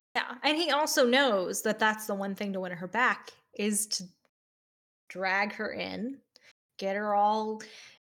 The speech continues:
fired up about this story, and, eh, you know, eh, eh, both in the sense that, like, that's what she loves to do,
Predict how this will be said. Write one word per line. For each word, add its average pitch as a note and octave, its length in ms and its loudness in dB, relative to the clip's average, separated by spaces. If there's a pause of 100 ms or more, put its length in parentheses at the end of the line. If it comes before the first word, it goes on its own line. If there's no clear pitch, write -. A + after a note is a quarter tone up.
(120)
fired A3+ 340 6
up A3 140 2
about G#3+ 180 2
this A3 180 0
story, G3+ 760 -2 (480)
and, G3+ 480 0 (300)
eh, - 40 -20 (420)
you A3+ 120 -4
know, G#3+ 220 0
eh, - 180 -4 (320)
eh, - 20 -12 (120)
both C#4 300 4
in C#4+ 100 2
the A#3 80 4
sense A3 300 0
that, G#3 180 2
like, F#3+ 460 2 (320)
that's F#3+ 280 0
what G3+ 120 2
she G3+ 160 2
loves F#3 400 4
to - 80 -2
do, G3 520 4